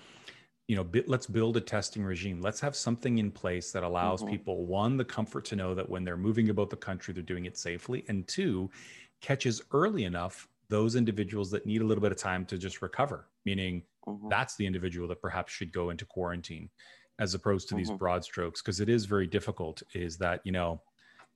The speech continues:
Speaker 1: you get this mischaracterization that must, every flight must be non-essential, but, you know, you've got to move about the country. You've got to see your customers.
Speaker 2: Mm-hmm.
Speaker 1: You've got to engage in new business. And we're all trying to make this happen. So I would
Speaker 2: Yeah.
Speaker 1: agree with you.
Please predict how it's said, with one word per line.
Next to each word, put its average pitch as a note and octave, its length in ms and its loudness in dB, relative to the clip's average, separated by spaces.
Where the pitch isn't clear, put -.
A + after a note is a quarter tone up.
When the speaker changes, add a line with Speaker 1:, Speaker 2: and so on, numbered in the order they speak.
Speaker 1:
you G#2 100 0
get G#2 240 2
this G2+ 160 -2
mischaracterization G2 1160 2
that F#2 180 -2
must, F#2+ 300 -4
every A2+ 340 4
flight - 320 -2
must F#2+ 300 -4
be F#2+ 80 -4
non-essential, F2 840 -6
but, G2 200 -2
you F#2+ 100 -4
know, F#2+ 80 -2
you've F#2 240 -2
got A#2+ 240 0
to G#2+ 80 0
move G2 160 2
about F2+ 220 -2
the - 60 -16
country. E2+ 380 -8
You've D#2+ 100 -12
got G2+ 140 -2
to F#2 60 -8
see - 180 -2
your G#2 140 2
customers. - 480 -6
Speaker 2:
Mm-hmm. G#2 100 -8
Speaker 1:
You've F#2+ 80 -8
got F#2+ 140 0
to F#2+ 60 2
engage F#2+ 360 0
in F2+ 100 0
new F2 120 -2
business. E2 480 -8
And E2+ 100 -6
we're F2+ 140 2
all G2 120 2
trying F#2 300 -2
to - 80 -6
make F2 180 -4
this - 180 -6
happen. F#2 440 -6
So - 140 2
I G2+ 40 8
would G#2 120 8
Speaker 2:
Yeah. F#2 80 0
Speaker 1:
agree F#2 140 4
with - 160 -4
you. F#2+ 200 -4